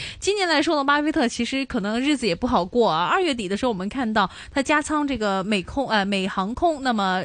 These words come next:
呃，几十天之后呢，就已经割肉离场了。五月初的时候呢，呃，就说这清，清，呃，仓了一个全部的航空股。那么之后我们看到美股的航空股呢，又开始有一个强烈的一个反弹。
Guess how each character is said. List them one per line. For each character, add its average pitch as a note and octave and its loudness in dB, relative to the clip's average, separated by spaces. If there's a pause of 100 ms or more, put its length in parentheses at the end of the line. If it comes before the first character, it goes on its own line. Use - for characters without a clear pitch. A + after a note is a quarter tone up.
呃， F#3+ -2
几 G#3+ -2
十 C4 -2
天 F4+ 0
之 F#4+ 0
后 F4 4
呢， G#3 4 (280)
就 B3+ 2
已 G#3 0
经 A3 -2
割 B3+ -2
肉 A#3+ 2
离 F#3+ -2
场 G#3+ -2
了。 E3 -2
五 G#3+ 0
月 B3 2
初 F4 -2
的 E4+ 2
时 A3+ 2
候 A3 4
呢， G#3 2 (240)
呃， F3+ 0
就 A3+ 2
说 C4 2
这 B3 0
清， E4 -2
清， E4+ -4 (100)
呃， G#3 2
仓 D#4+ -2
了 A#3 0
一 G3 -6
个 A3 -2
全 G#3+ -2
部 D#4+ 2
的 F3 2
航 F#3+ -4
空 C4 2
股。 A3 -2 (280)
那 D#4+ 2
么 E4 6
之 G4 2
后 F#4+ 2
我 A#3+ 2
们 F#3+ -2
看 B3 -2
到 G#3 0 (220)
美 C#4+ 4
股 C4 -2
的 F#3 2
航 A3 -2
空 C4+ 2
股 F#3+ -4
呢， F3+ -2
又 G3 0
开 C#4 2
始 A#3+ 0
有 - -2
一 - -12
个 G#3 -2
强 G3 -4
烈 B3+ 0
的 F3 -6
一 D3+ -8
个 G3+ -2
反 F3+ -2
弹。 - -2